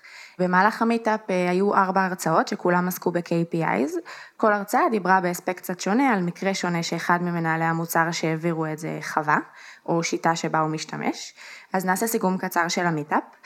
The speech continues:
ההרצאה הראשונה הייתה של יעל. היא סיפרה לנו בזה שהיא מאמינה שצריכים להיות שני K P Is. ה-K P I הראשון צריך להיות ביזנס, הוא בעצם מודד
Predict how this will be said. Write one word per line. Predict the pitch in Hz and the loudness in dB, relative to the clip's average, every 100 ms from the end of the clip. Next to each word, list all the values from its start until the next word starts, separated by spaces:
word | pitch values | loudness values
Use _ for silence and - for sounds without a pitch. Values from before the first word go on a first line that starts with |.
| - - - | -20 -20 -2
ההרצאה | 180 180 226 233 | 0 2 2 0
הראשונה | 233 214 | 0 -2
הייתה | 202 202 208 | -2 0 -2
של | 214 196 | 0 0
יעל. | 196 190 185 185 _ - | 2 0 -2 -8 _ -12
היא | - | -8
סיפרה | 190 185 185 | -4 2 4
לנו | 190 185 185 185 | 4 0 -4 -2
בזה | 180 185 | -2 0
שהיא | - 185 | 0 2
מאמינה | 175 175 175 180 185 | 2 0 0 0 0
שצריכים | 175 - - 175 | -4 -6 -4 0
להיות | 175 | 0
שני | 175 214 | 0 -2
K | 202 165 160 165 | -2 -2 -4 -4
P | |
Is. | 156 143 233 349 349 - - - | -2 0 0 -2 -6 -14 -16 -10
ה-K | 185 190 190 | -4 -2 0
P | |
I | 190 | 2
הראשון | 185 170 170 180 165 | 2 2 0 0 0
צריך | 165 170 180 | -2 -4 0
להיות | 165 165 | 0 -2
ביזנס, | 147 160 175 226 381 - - - - | -4 -6 0 0 0 -6 -12 -20 -6
הוא | 180 | 0
בעצם | 185 185 185 | 0 0 0
מודד | 175 170 175 | 0 2 0